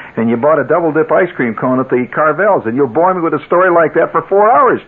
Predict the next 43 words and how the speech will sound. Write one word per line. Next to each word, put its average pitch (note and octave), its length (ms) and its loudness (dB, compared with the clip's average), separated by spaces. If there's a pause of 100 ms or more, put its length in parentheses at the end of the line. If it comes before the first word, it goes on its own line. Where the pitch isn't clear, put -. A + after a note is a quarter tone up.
(260)
and G3+ 120 2
you G#3 100 2
have G3+ 120 2
never B3+ 220 2
told B3 240 0
me A#3+ 80 -2
about G#3+ 200 0
the G3+ 80 -2
time G#3+ 400 0 (220)
that E3+ 180 -2
you G3 80 2
raced A3 400 2
as F3+ 100 0
a G3 60 0
motorcycle G#3+ 640 2
racer F#3+ 300 2
in A#3 80 2
Italy, A#3+ 420 2 (560)
and D#3 160 0
half G#3 220 0
of - 20 -10
your A3 140 -2
foot E4+ 260 -4
was B2+ 140 -4
cut D#3 200 2
off C3 200 4
when F#3 100 -2
a - 20 0
motorcycle E3 600 0
blew B2+ 220 2
up?" G2 260 0 (960)
So C#4+ 80 -2
I C4 160 2
never A3 200 0
thought G#3+ 200 0
it G#3 40 -2
was G3+ 120 -4
important. A3 540 -2 (2500)
Yes, F3 220 0
that's E3+ 180 -6
quite G3 280 -2
right, F#3 260 -4
friends. - 340 -8